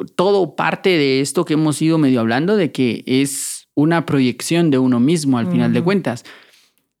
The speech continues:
Speaker 1: Eh, el, puchica, hoy hay mucho budismo. El mismo, el mismo Dhammapada, eh,
Speaker 2: Ujú.
Speaker 1: dice: eh, "Él me ha herido, él me ha lastimado, él me ha robado.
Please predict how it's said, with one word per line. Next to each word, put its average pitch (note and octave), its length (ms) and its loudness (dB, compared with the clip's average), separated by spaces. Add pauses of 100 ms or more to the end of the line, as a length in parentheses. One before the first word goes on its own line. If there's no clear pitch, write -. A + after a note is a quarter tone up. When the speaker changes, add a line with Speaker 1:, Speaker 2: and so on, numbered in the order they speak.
Speaker 1:
Eh, D3 600 0 (120)
el, C#3+ 300 -4 (160)
puchica, C3 400 -2
hoy C#3 120 2
hay D3 100 0
mucho D3 320 -2
budismo. B2+ 440 0
El B2+ 120 0
mismo, G3 360 2
el D3+ 140 2
mismo G#3 300 2
Dhammapada, E3 760 0
eh, - 300 -10
Speaker 2:
Ujú. G#3 220 2
Speaker 1:
dice: F3+ 400 0 (500)
eh, C3+ 680 0 (600)
"Él F#3 220 2
me G3 120 4
ha F#3 100 2
herido, G#3+ 580 2
él F3+ 160 2
me F#3+ 100 4
ha F#3 40 2
lastimado, F#3 880 0
él E3+ 140 0
me F3 120 2
ha E3+ 60 0
robado. D3+ 560 -2